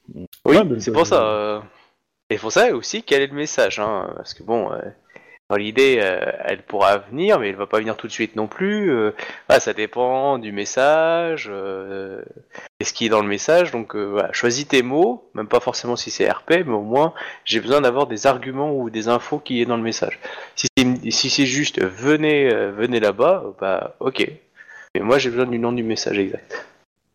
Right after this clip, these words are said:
Speaker 2: Ok. Alors, euh, laisse-moi juste écrire vite fait sur un bout de papier, histoire que,
Speaker 1: Ouais, y a pas de
Speaker 2: euh, ça
Speaker 1: souci,
Speaker 2: soit à
Speaker 1: hein.
Speaker 2: peu près correct.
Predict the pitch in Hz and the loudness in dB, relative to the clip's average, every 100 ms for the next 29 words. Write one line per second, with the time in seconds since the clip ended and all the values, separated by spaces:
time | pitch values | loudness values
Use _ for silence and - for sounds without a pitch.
0 | - 170 170 - 104 101 131 - 139 110 | -2 0 0 -2 0 2 0 -2 -2 -2
1 | 98 98 104 110 110 170 175 208 - 151 | -2 -4 -6 -4 0 2 2 -2 0 -2
2 | 139 165 123 117 120 - 120 - 135 117 | 2 0 2 0 0 2 0 2 -2 -4
3 | - 113 220 226 190 110 135 - - 113 | -4 4 6 6 4 -2 -6 -10 -4 -2
4 | 110 117 - - 117 117 - | 0 -2 -2 -2 0 -2 -8